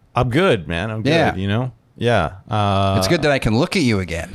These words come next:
Speaker 1: It is. It is less awkward that we is, you know, we can face each
Speaker 2: Yeah,
Speaker 1: other. I
Speaker 2: yeah.
Speaker 1: think this is a better setup.
Speaker 2: Yeah, it is. Last
Speaker 1: Um,
Speaker 2: time we had to s-, s-, s-, like, f-, sit facing forward and then turn, and that was
Speaker 1: Yeah,
Speaker 2: just too
Speaker 1: it was,
Speaker 2: much.
Speaker 1: uh, it's a little awkward, but we're, we're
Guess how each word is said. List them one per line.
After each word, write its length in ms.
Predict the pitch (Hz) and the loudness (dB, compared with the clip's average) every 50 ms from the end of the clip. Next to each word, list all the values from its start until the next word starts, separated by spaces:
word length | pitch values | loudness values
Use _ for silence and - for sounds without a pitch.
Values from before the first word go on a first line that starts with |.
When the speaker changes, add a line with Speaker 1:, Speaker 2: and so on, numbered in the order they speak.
| - - - | -16 -4 0
Speaker 1:
It 120 | 143 143 185 | 2 4 4
is. 200 | 202 165 120 113 | 4 4 4 4
It 80 | 123 123 | 4 4
is 320 | 131 131 123 104 90 - | 4 4 2 0 -2 0
less 220 | 117 139 147 - - | 2 2 2 2 0
awkward 400 | - 123 135 135 - 120 113 95 | 0 0 0 0 0 -2 0 0
that 100 | 104 101 | 0 -2
we 160 | 101 110 110 | -2 -2 -2
is, 280 | 104 117 120 110 95 104 | -2 -2 -4 -4 -4 -4
you 80 | 113 113 | -2 -2
know, 100 | 110 107 | 0 0
we 100 | 113 104 | 0 0
can 140 | 110 101 | -2 -4
face 320 | 87 - - 110 117 107 - | -4 -2 0 0 0 0 0
each 100 | 120 107 | 0 0
Speaker 2:
Yeah, 100 | 107 117 | 2 2
Speaker 1:
other. 100 | 120 127 120 | 2 2 2
I 100 | 117 123 | 2 2
Speaker 2:
yeah. 100 | 123 113 | 2 2
Speaker 1:
think 120 | 92 - | 2 2
this 120 | 107 117 107 | 0 -2 -2
is 80 | 98 | -2
a 80 | 110 107 | -4 -2
better 280 | 85 104 101 95 95 90 | 0 0 0 0 0 -2
setup. 420 | - - 107 98 90 87 82 - | -2 -2 -2 -2 -2 -2 -4 -2
Speaker 2:
Yeah, 160 | 113 117 117 110 | 0 2 2 2
it 60 | 113 | 2
is. 320 | 107 90 - - - - | 2 0 0 -4 -6 -2
Last 220 | - 117 131 135 104 | 0 0 2 2 2
Speaker 1:
Um, 60 | 107 | 2
Speaker 2:
time 160 | 131 127 120 | 2 2 2
we 120 | 117 117 | 2 2
had 180 | 110 113 113 104 | 0 0 0 0
to 60 | 101 98 | 0 0
s-, 300 | 90 - - - - - | 0 0 -2 -4 -6 -4
s-, 320 | - - - - - - 107 - | -4 -2 -2 -2 -2 -4 -6 -4
s-, 180 | - - - | -4 -2 0
like, 140 | 107 95 - | 0 -2 -2
f-, 200 | - - - - - | -6 -12 -20 -18 -10
sit 340 | - - - - - - - | -6 -2 0 0 0 -2 -2
facing 320 | - 110 110 - - 101 | -2 0 0 0 0 0
forward 340 | 90 - - 113 113 110 107 101 | 0 0 2 2 4 4 2 0
and 60 | 87 | -2
then 120 | 85 87 | -4 -4
turn, 500 | - - - 117 113 107 107 107 107 101 | -4 -4 -2 0 2 2 2 2 2 2
and 240 | 92 85 82 - - - | 0 0 -2 -6 -8 -4
that 160 | - 95 101 | 0 0 2
was 120 | 98 95 110 | 2 2 2
Speaker 1:
Yeah, 120 | 104 98 | 0 0
Speaker 2:
just 200 | 92 90 90 - - | -2 -2 -4 -4 -2
too 100 | - 95 | -2 0
Speaker 1:
it 20 | 90 | 2
was, 120 | 87 78 - | 2 2 2
Speaker 2:
much. 20 | |
Speaker 1:
uh, 260 | 107 104 104 107 - - | 0 0 0 -2 -2 -4
it's 140 | 147 - | -4 -2
a 40 | 143 | 0
little 240 | 143 131 120 107 92 - | 2 2 2 2 2 0
awkward, 440 | 76 85 92 - - 101 107 110 101 | -2 -4 -4 -4 -4 -4 -4 -2 -2
but 160 | 101 92 - | -4 -4 -2
we're, 240 | 123 123 131 127 110 | -2 0 0 0 -2
we're 420 | 101 104 143 151 131 117 - - | -2 -2 -2 0 0 -2 -4 -6